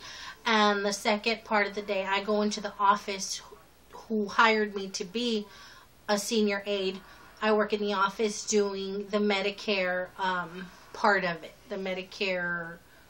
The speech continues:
readiness part for these patients that need this kind of help. But anyway, that's what I've been doing the last four months.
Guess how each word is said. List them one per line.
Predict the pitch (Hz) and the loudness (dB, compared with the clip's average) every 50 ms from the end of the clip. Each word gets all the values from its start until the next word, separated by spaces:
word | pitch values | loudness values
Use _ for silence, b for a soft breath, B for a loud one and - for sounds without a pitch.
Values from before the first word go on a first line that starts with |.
| b b - - | b b -8 0
readiness | 190 208 214 214 208 214 196 180 175 175 175 - - | 4 6 6 6 6 4 0 -2 -2 -6 -10 -12 -14
part | - - - 202 175 170 - - - | -8 -2 0 0 0 0 -4 -8 -12
for | - - 202 185 | -8 -6 -6 -6
these | 175 185 180 185 - - | -6 -6 -10 -10 -10 -8
patients | - 208 185 165 - - 180 180 - | -6 -6 -4 -4 -6 -8 -10 -10 -10
that | - 208 190 - 196 | -8 -10 -8 -8 -8
need | 190 185 185 185 180 - b b b b b b b - | -8 -6 -6 -8 -10 -14 b b b b b b b -6
this | - 208 208 - | -4 -4 -2 -2
kind | - 185 170 185 | -4 -4 -2 -2
of | 214 - | 2 6
help. | 381 - - - - - B B B B B | 6 6 6 4 -4 -16 B B B B B
But | - - | 4 8
anyway, | 466 539 539 359 277 247 247 247 - - B B B B B B - | 8 8 8 8 6 4 4 2 -2 -6 B B B B B B 8
that's | - 330 370 403 | 10 10 10 10
what | 440 427 403 | 8 6 6
I've | 359 | 6
been | 311 320 285 | 4 2 2
doing | 285 277 269 262 247 | 2 2 2 2 2
the | 233 | 2
last | 220 208 202 208 208 - | 4 4 4 4 2 0
four | - 214 202 | -2 -2 0
months. | 196 185 180 175 190 - | 0 -2 -4 -4 -6 -8